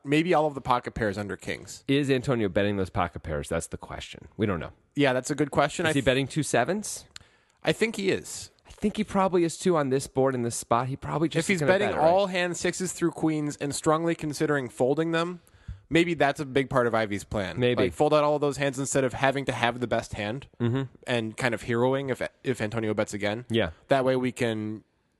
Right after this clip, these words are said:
Speaker 1: kind of create extra equity for ourselves by doing that at the same time as protecting against the overcards.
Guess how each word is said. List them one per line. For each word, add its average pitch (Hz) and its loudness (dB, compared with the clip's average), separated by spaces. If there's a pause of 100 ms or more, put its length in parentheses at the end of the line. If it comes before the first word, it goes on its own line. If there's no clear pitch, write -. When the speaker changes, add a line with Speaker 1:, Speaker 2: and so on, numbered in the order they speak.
(140)
Speaker 1:
kind 143 2
of 117 -6
create 143 2
extra 120 -4
equity 117 -2
for 104 -4
ourselves 82 -8
by 110 0
doing 101 -4
that 101 -2
at 95 -8
the - -8
same 131 -2
time 123 -2
as 110 -6
protecting 127 -4
against 98 -6 (100)
the 117 0
overcards. 95 -4